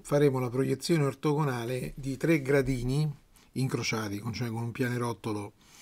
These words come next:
in comune, che abbiamo già fatto come proiezione ortogonale. Allora, qui trovate esattamente le misure dei gradini, che sono tre metri la larghezza, diciamo così, della rampa, chiamiamola in questo modo, uno virgola cinque la pedata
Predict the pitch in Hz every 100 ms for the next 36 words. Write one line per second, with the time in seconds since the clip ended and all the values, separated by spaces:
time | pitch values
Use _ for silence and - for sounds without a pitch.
0 | - _ 123 123 127 110 101 95 95 -
1 | - - 123 135 139 123 143 139 135 151
2 | - 139 131 131 131 127 123 - 127 120
3 | - 110 107 101 104 - - - - _
4 | 135 135 127 175 165 139 131 127 135 -
5 | 139 143 127 127 135 127 139 123 120 190
6 | 147 170 185 180 127 107 127 117 127 131
7 | 131 120 113 113 113 110 123 120 - 113
8 | 92 - - 107 113 110 110 117 - 120
9 | 110 113 107 98 98 147 180 - 104 101
10 | 101 98 101 107 - 101 95 90 135 -
11 | - - - - 156 165 151 135 127 139
12 | 123 156 143 123 120 113 151 135 117 107
13 | 107 147